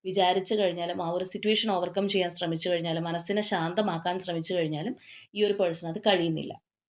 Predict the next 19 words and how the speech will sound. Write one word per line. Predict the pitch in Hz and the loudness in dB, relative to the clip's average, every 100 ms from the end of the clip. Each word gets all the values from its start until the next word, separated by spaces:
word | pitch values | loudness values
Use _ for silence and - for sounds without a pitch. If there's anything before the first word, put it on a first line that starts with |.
| _ _ _ _ | _ _ _ _
ഇപ്പൊ | - | -6
ചെ-, | 220 214 180 190 | 0 2 2 0
അതായത് | 180 202 196 226 - | 2 2 4 0 0
നമ്മളിപ്പോ | 208 202 202 208 | -2 0 0 0
നമ്മളുടെ | 196 196 202 226 | 0 0 2 0
മനസ്സിന്റെ | 202 190 - 202 214 | 0 0 0 0 -2
കൺട്രോൾ | 202 175 185 190 | -2 -2 -2 -2
നമ്മുടെ | 175 170 | -2 -4
കയ്യിലല്ല, | 175 165 170 156 | -2 -2 -2 -2
അല്ലെങ്കിൽ | 156 165 | -4 -4
നമ്മുടെ | 170 170 180 | -6 -6 -6
മനസ്സിന്റെ | 175 175 196 196 | -2 -2 -2 -2
കടിഞ്ഞാൺ | 185 170 175 185 | -2 -4 -6 -6
നമ്മളുടെ | 165 160 165 | -4 -2 -2
കയ്യിലല്ല | 180 170 175 160 175 | -2 -2 -2 -2 -4
എന്ന് | 180 170 | -4 -6
പറയുന്ന | 170 160 170 | -6 -4 -4
പോലത്തെ | 185 165 165 | -4 -6 -2
ഒരവസ്ഥയാണ്. | 214 160 147 - - | 0 2 0 -2 -12